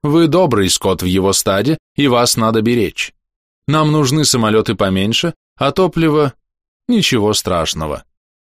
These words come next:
Мы же не берем с гостей денег за еду.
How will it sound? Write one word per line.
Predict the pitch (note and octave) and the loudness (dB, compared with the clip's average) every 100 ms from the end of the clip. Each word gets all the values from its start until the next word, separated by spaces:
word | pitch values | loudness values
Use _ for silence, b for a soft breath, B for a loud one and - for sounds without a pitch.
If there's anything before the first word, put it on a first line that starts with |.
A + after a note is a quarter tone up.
| _ | _
Мы | G2 G#2 | -2 0
же | G2 | 0
не | A2 G#2 | 0 2
берем | G2 F#2+ C#3+ | 2 2 0
с | F#3 | 0
гостей | F#3+ D3+ - F#2 | 0 0 -2 -2
денег | F2 F2 E2 E2 | -2 -2 -2 -2
за | E2+ | -2
еду. | G#2 A2 D#2 | -2 -4 -6